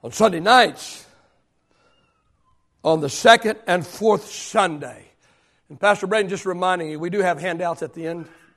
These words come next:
There, you're, you are on top of things. Amen. On sec-, on, on Sunday nights, on the second and the fourth Sunday of the month, we're gonna, we're gonna have home groups.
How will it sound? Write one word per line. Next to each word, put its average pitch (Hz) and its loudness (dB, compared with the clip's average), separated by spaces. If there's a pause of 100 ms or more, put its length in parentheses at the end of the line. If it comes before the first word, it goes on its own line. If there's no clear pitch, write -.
(600)
There, 151 -8
you're, 165 -12
you 175 -2
are 143 0
on 165 -2
top 147 0
of 120 -12
things. 117 -10
Amen. 147 -10 (480)
On 202 10
sec-, 262 2
on, 247 6
on 220 2
Sunday 302 4
nights, 285 6
on 247 8
the 226 4
second 302 4
and 269 6
the 262 2
fourth 294 0
Sunday 196 -10 (720)
of 196 10
the 202 6
month, 196 6
we're 202 4
gonna, 208 2 (160)
we're 202 -2
gonna 202 0
have 190 2
home 233 -4
groups. - -16